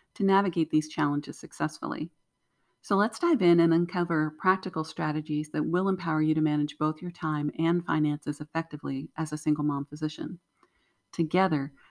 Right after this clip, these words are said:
we can transform overwhelm into a sense of control and create a fulfilling life for ourselves and our children. So we've explored the concept of overwhelm. Let's shift our focus to unlocking your time potential, the connection it has to empowerment,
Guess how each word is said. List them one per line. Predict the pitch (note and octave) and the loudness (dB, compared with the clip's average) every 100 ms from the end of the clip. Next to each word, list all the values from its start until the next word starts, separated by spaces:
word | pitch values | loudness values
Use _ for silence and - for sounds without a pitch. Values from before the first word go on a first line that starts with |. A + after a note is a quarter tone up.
| _ | _
we | F3+ F3 | 2 2
can | - - G3 G3+ | 0 4 4 4
transform | - D#3 D#3 D3+ | 2 0 2 2
overwhelm | C#3+ C#3 C#3 C#3 C#3 - | 2 0 -2 -2 -4 0
into | D#3+ D#3 | 0 2
a | D3+ | -2
sense | - E3+ E3+ | 4 2 2
of | G3+ | -6
control | - F3 - C#3 C3 - - | -4 -4 -2 -4 -4 -6 -2
and | D#3 | -2
create | E3+ E3+ | 2 2
a | D#3 | 2
fulfilling | D#3+ - D#3+ E3 D#3 | -6 -2 4 4 4
life | D3 C#3+ - | 0 -4 -2
for | D#3 | 0
ourselves | D3 - D3+ C#3+ C#3+ C#3+ - | 0 -2 -4 -2 -4 -6 -8
and | D#3+ D#3 | -2 0
our | D3 C#3 | -2 -4
children. | - D3+ - F3 _ _ _ _ _ _ _ _ _ _ _ _ | 0 0 0 -10 _ _ _ _ _ _ _ _ _ _ _ _
So | - F#3 F3 - | 2 4 4 4
we've | F3+ F3+ | 2 4
explored | F3+ - A3+ | 0 2 4
the | A#3+ | 4
concept | G#3+ F#3+ F#3 F3+ | 4 2 0 -4
of | E3+ | -2
overwhelm. | D#3 D#3 D3+ | 0 2 4
Let's | D3+ D3+ | 4 2
shift | - G#3 - | -2 -4 -2
our | G3+ | -4
focus | - D#3+ D#3+ D#3 | -2 -2 -4 -6
to | - - | -4 0
unlocking | D#3+ D#3+ D#3 D#3 D#3 | 2 4 2 2 2
your | D3 | 0
time | - D#3 D3+ | 0 0 0
potential, | D3+ - C#3 - - D#3+ _ _ _ _ | -2 -6 -6 -6 -8 -10 _ _ _ _
the | E3 | -4
connection | D#3+ F3 E3+ E3+ G#3+ | 2 4 6 4 0
it | F#3+ | 0
has | E3+ F3 F#3+ - | 2 0 0 2
to | F3 | 2
empowerment, | D#3 D#3 C#3 C#3+ C#3 | 2 0 2 2 0